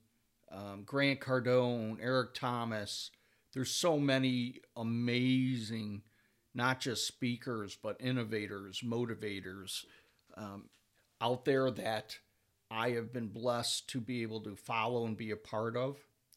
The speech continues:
I am a certified J-, John Maxwell coach and speaker. I've published a best-selling book on Amazon. I've written three different books. And my background i-,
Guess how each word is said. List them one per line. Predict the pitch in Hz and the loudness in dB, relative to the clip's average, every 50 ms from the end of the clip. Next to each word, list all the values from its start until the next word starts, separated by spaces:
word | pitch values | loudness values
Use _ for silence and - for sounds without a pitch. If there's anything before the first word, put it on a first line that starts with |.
| _ _ _ _ _ _ _ _ _ _ _ _ _ _ - | _ _ _ _ _ _ _ _ _ _ _ _ _ _ -8
I | 120 120 123 | -4 -2 0
am | 123 120 120 117 | 0 0 0 0
a | 110 107 | 0 0
certified | - - 170 170 156 147 135 - 170 156 139 135 131 131 | 2 6 6 6 8 6 4 6 8 10 10 8 8 6
J-, | 127 147 143 139 139 - - 135 | 6 6 8 6 6 4 0 0
John | - 147 135 135 139 135 | 4 6 6 6 6 6
Maxwell | 135 135 135 135 131 - - - 135 131 | 6 6 6 4 2 0 0 2 4 2
coach | - - - 139 131 139 151 - - - | 2 2 2 4 4 4 2 0 -4 -6
and | - 139 123 | -4 -2 -2
speaker. | - - - - 131 123 120 - 160 175 160 - - _ _ - _ _ _ _ _ _ _ _ _ _ - | -2 -2 0 0 0 0 -2 -2 -4 -4 -4 -8 -14 _ _ -20 _ _ _ _ _ _ _ _ _ _ -8
I've | 101 113 120 110 - - | -6 -6 -4 -6 -6 0
published | - 143 131 127 131 127 - - | 2 4 4 4 2 0 -2 -4
a | 127 | -2
best-selling | 104 127 123 127 123 - - - - - - - _ _ _ _ _ _ - - - 131 123 123 120 113 113 | 2 4 4 4 4 2 0 0 -2 -4 -6 -10 _ _ _ _ _ _ -6 0 0 2 2 2 0 -2 -4
book | 113 101 123 123 123 127 | 0 2 2 2 2 2
on | 135 117 107 107 | -2 -4 -2 0
Amazon. | 123 123 127 135 139 127 120 135 135 131 131 131 131 - - _ _ _ _ _ _ _ _ - - | 0 2 2 2 2 2 2 2 2 2 2 0 -2 -4 -6 _ _ _ _ _ _ _ _ -14 -10
I've | 110 113 107 117 | -8 -8 -4 0
written | 135 - - - 113 104 - | 0 0 0 -2 -6 -10 -10
three | - - - 147 147 156 | -8 -2 2 2 2 4
different | 139 131 120 123 127 117 113 98 | 2 0 0 0 -2 -4 -2 0
books. | 113 107 107 110 - - - - - - _ _ _ _ - - _ _ _ _ _ _ _ _ _ _ | 0 0 0 -2 -2 -6 -6 -6 -8 -12 _ _ _ _ -20 -20 _ _ _ _ _ _ _ _ _ _
And | - 135 139 143 | 0 2 4 6
my | 147 151 | 6 6
background | 143 170 165 180 208 208 - 185 160 156 156 156 143 - | 8 8 8 8 6 6 6 6 8 8 8 6 4 0
i-, | - - | -2 -6